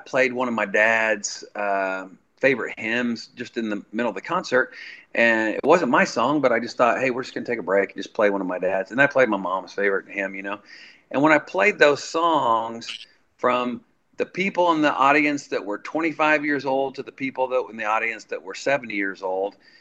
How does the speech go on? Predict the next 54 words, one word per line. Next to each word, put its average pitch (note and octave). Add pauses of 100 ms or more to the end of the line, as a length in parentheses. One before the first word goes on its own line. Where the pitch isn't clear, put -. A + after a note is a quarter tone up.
(240)
uh, G2
I A#2+
could A#2+
just -
see B2
a F2
change D#3+
come G#2+
over A2
'em, G#2+
and G2
some C3
of A#2+
'em G2+
teared C3+
up A#2
and G#2
they G2
had A2+
their -
arms B2+
in B2+
the A#2+
air. B2+
And A#2
I A2
was G#2+
like, G#2 (720)
"Wow, C#3+
that F3+
is D3
really D#3+
special D3
that A2+
you D3
could C3+
play C3+
a -
timeless B2+
hymn A#2 (440)
and A#2+
it C3
connects C3
with A#2+
everybody B2
in A2+
that G#2+
room B2+
in G#2
a G2
different F#2+
way." A2+ (420)
And, A#2+
um, G#2